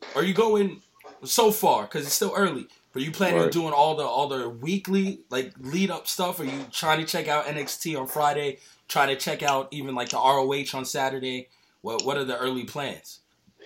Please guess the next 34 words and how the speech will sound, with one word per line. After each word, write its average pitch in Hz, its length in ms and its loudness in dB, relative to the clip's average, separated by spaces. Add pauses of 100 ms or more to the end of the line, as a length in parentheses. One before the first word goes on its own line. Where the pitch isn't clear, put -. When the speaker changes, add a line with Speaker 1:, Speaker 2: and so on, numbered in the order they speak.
(220)
Speaker 2:
Yeah, 175 280 8
so 165 180 6
that, 160 160 8
that's 160 160 4
the, - 120 -2
that's 151 180 0
the 127 100 -4
plan 143 300 2
also, 156 320 2
'cause 107 180 -4
also, 160 320 2
like, 113 240 2
connected 101 640 -4
where 113 180 2
I'm 107 80 4
from. 117 360 -2
Uh, 95 320 -4
again, 139 340 4
you 127 80 4
know, 107 160 6
one 110 220 2
of 98 120 -6
our, 101 320 6
uh, 92 200 0
one 110 120 -2
of 104 120 0
our 101 100 6
hometown 104 520 2
people 104 300 -4
is 92 80 -6
N 113 160 0
X 104 220 0
T. 117 440 6 (380)
Um, 98 480 4